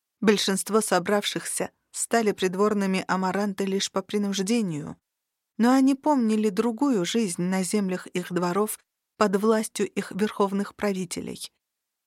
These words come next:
И если Ризант и Тамлин вели странные игры, чтобы сохранить своим подданным жизнь,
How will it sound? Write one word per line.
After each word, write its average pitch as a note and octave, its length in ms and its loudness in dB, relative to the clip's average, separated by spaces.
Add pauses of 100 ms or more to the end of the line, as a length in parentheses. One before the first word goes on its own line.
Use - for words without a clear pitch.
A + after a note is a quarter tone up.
(180)
И G#3 60 6
если A3 400 2
Ризант G#3+ 560 2
и G#3+ 160 -4
Тамлин A3 560 2
вели F#3+ 280 2
странные G3+ 680 0
игры, F3 480 -2
чтобы F3 360 0
сохранить G3 580 -2
своим E3+ 360 -2
подданным E3 600 -2
жизнь, G#3+ 480 -2